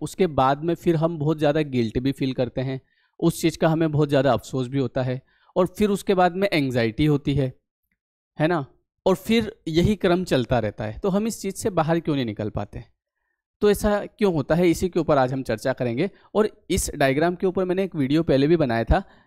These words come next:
जिस पे बहुत सारे लोगों ने ये कमेंट किया था। मैंने ये बताया था कि ये जो, अ, ये जो यहाँ जो बैठा है सारथी, ये मन है, और मैंने बोला था कि ये हमारी आत्मा है, बुद्धि है। तो बहुत सारे लोगों ने इस पे कहा कि "सर, आप गलत बता रहे हैं, ये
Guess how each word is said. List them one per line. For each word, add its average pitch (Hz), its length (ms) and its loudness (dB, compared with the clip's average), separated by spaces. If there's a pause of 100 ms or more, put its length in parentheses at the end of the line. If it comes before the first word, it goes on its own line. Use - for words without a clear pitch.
जिस 151 180 -2
पे 196 120 2
बहुत 165 200 2
सारे 180 160 2
लोगों 175 160 2
ने 185 100 0
ये 185 100 2
कमेंट 135 360 -2
किया 139 120 0
था। 151 100 2
मैंने 170 180 2
ये 180 80 4
बताया 139 260 2
था 185 160 2 (400)
कि 190 60 -2
ये 185 200 4
जो, 180 180 2
अ, 143 520 -2
ये 151 260 0
जो 160 120 -2
यहाँ 156 300 0
जो 151 120 -4
बैठा 131 280 0
है 113 340 -6
सारथी, 131 440 -2
ये 160 120 2
मन 143 240 2
है, 123 180 -4 (260)
और 160 100 2
मैंने 165 160 2
बोला 170 200 0
था 185 120 2
कि 175 160 -8
ये 170 100 4
हमारी 151 320 2
आत्मा 117 320 -2
है, 113 120 -2
बुद्धि 131 320 0
है। 117 220 -4 (600)
तो 165 60 2
बहुत 175 180 2
सारे 185 180 4
लोगों 175 180 0
ने 185 140 2
इस 175 140 -4
पे - 260 -4
कहा 170 240 2
कि 175 140 -4
"सर, 180 340 0
आप 139 200 0
गलत 151 280 2
बता 120 260 2
रहे 107 120 -2
हैं, 110 100 -6 (300)
ये 185 480 2